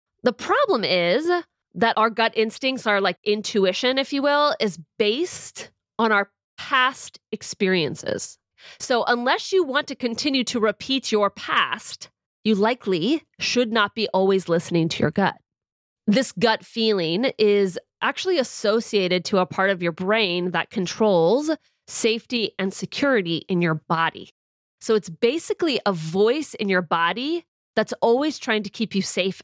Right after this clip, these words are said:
and comfortable, which is why it has this kind of mysterious feeling of peace and calm. It has a f-, feeling of safety to it. In other words, your gut is never going to tell you to do something risky, to do something where failure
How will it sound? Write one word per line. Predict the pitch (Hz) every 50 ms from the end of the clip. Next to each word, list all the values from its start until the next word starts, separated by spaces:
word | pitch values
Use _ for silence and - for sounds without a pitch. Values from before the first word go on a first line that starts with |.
| _
and | - 180 175 -
comfortable, | - - 196 180 - 185 - 151 - - - - - _ _ _ _ _ -
which | 214 - 202
is | 196 180
why | 180 202 214 190 170 160 170 185 233 330 320 311 - _ _ _ _ _ _
it | - 214 202
has | 185 185 202 202 196 -
this | - 196 190 -
kind | - - 208 190 190
of | 180 170 160 - - _ -
mysterious | 180 190 196 - - - 214 214 214 202 196 - -
feeling | - 202 190 185 185 180
of | 185 180 _
peace | - - 185 190 180 - - - -
and | 196 202 190
calm. | - - 294 330 294 180 147 151 160
It | 170
has | 175 180 175 170
a | 185
f-, | - - - _ _ _ _ _ -
feeling | - 247 240 247 240 233 208 190
of | 208 -
safety | - - - - 220 220 240 226 - - 214 185
to | - - - -
it. | - - - _ - _ _ _ _ -
In | - 247
other | 269 320 359 339
words, | 233 214 208 202 -
your | 247 190
gut | - - 226 262 262
is | 240 208
never | 202 190 190 202 233 240
going | 226 240 226 214
to | -
tell | - - 196 185
you | 190 202 202
to | - -
do | 151 - 180
something | 170 - 190 180 - 185 139
risky, | 143 139 147 - - - - - - 170 _ _ _ _ _ _ -
to | 220
do | 170 226 240 226
something | - 277 247 226 - 214 202 190
where | 185 180 170
failure | - - - - - 208 214 226 240 220 160 107 98 - -